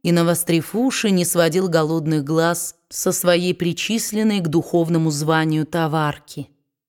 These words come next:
Старик и девочка свернули с усыпанной гравием дорожки и пошли между могилами,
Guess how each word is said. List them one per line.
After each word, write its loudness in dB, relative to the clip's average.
Старик 0
и 4
девочка 0
свернули 4
с -4
усыпанной 0
гравием 2
дорожки 2
и 6
пошли 2
между 2
могилами, 0